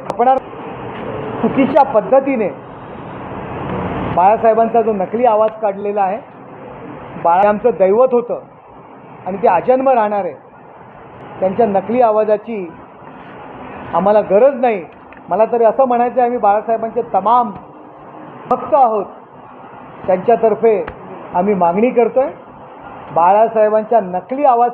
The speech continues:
काढून जे लोकांना आव्हान केलेलं आहे ना, त्याबद्दल उभाट्याच्या या नेत्यांवर गुन्हा दाख-, त्यांच्यावर कारवाई करा. साहेबांचा जो अपमान केलेला आहे, साहेबांना मानणाऱ्या प्रत्येक शिवसैनिकांना महाराष्ट्रातील तप-, याचा राग आलेला आहे.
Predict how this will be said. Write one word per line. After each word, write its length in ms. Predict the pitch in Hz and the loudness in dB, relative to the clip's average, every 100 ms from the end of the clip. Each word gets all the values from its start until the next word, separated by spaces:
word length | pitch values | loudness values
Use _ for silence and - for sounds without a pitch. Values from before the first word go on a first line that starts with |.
| - | -2
काढून 240 | 214 196 151 - - - - - - - | -4 -4 -12 -20 -20 -20 -20 -20 -16 -2
जे 160 | 208 | 0
लोकांना 400 | 180 175 214 220 | 0 0 2 4
आव्हान 380 | 190 175 185 247 | 4 4 2 0
केलेलं 340 | 240 262 294 330 | 0 0 2 2
आहे 80 | |
ना, 160 | 311 233 147 - - - | 2 -4 -12 -18 -20 -2
त्याबद्दल 580 | 208 214 226 190 262 311 339 - - - - | 2 4 2 2 2 2 -4 -18 -20 -20 -10
उभाट्याच्या 540 | 190 208 220 175 170 220 | -2 0 2 0 0 0
या 140 | 214 | 0
नेत्यांवर 720 | 202 190 196 233 233 226 202 147 - - - - - | -2 -8 0 2 2 2 2 -2 -14 -20 -20 -16 -4
गुन्हा 240 | 254 330 | 2 4
दाख-, 220 | 330 277 - - | 4 2 0 -4
त्यांच्यावर 360 | 202 269 254 | 0 2 2
कारवाई 420 | 262 220 262 311 | 2 4 4 2
करा. 160 | 320 220 | 2 -2
साहेबांचा 420 | 226 220 226 226 | 2 0 0 -2
जो 440 | 208 - _ _ 202 | -6 -6 _ _ -4
अपमान 460 | 180 - 262 330 | -4 0 2 2
केलेला 320 | 277 254 240 214 | 2 0 2 2
आहे, 240 | 185 185 | 2 -2
साहेबांना 460 | 147 - 214 214 202 | -8 -2 -2 0 -2
मानणाऱ्या 640 | 180 180 202 233 226 165 - - - - - - - | 0 -2 4 4 4 2 -4 -18 -20 -20 -20 -18 -2
प्रत्येक 380 | 202 - 240 233 - | -2 2 0 0 0
शिवसैनिकांना 720 | 240 285 294 285 269 226 202 | 2 4 2 2 0 0 -2
महाराष्ट्रातील 540 | 165 233 - 226 233 208 214 | -6 -4 2 0 0 -8 -6
तप-, 240 | 190 175 | -6 -4
याचा 280 | 190 190 196 | -4 2 0
राग 340 | 165 202 294 | 2 2 4
आलेला 300 | 294 269 254 | 4 2 4
आहे. 280 | 226 196 185 | 4 2 -4